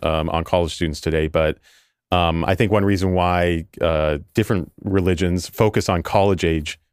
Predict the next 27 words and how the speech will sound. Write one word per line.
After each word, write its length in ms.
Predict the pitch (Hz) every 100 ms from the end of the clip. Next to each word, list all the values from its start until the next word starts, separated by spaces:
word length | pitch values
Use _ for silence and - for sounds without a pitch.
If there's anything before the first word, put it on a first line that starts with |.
| -
ministries 640 | 98 90 - 76 73 - - _ _ _ -
is 120 | 104
because 340 | 95 98 101 87
there 160 | 98 92
is, 360 | 107 107 92
uh, 480 | - 90 85 82 80
there's 340 | - - 107 92
both 360 | 123 117 - -
a, 220 | 95 87 80
a, 300 | 95 87 85 -
a 120 | 90
level 240 | 90 110 113
of 60 |
maturity 420 | 95 90 117 120 110
that's 160 | 87
being 200 | - 90
reached, 360 | 85 101 131 -
but 100 | -
also 400 | 92 98 101 87
an 80 | 85
openness 580 | 92 98 90 90 85 -
and 280 | 82 78
a 240 | 78 76 76 _ -
willingness 480 | 92 98 92 87 80
to 420 | - 82 80 76 _ _ -
explore 720 | 87 - 90 87 92 117 123 -
that 320 | 90 85